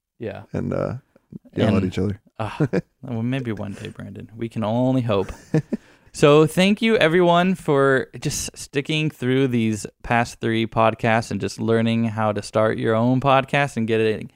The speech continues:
Speaker 1: getting it up and running. If you have followed these steps and you have your own podcast, please, please share it with me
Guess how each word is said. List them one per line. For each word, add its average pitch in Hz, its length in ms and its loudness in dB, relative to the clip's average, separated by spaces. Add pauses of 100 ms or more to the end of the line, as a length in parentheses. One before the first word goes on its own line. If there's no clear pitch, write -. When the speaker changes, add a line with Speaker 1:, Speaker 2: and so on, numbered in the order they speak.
Speaker 1:
getting 113 260 -2
it - 160 -8
up 127 220 0
and 110 240 -4
running. 135 460 0 (540)
If 170 200 0
you 226 260 2
have 262 180 0
followed 196 320 4
these 185 200 0
steps 139 440 2
and 120 200 0
you 143 140 2
have 131 240 2
your 117 140 2
own 127 180 2
podcast, 113 680 0
please, 190 720 0
please 175 320 0
share 175 260 2
it 139 160 0
with 135 220 0
me 107 340 0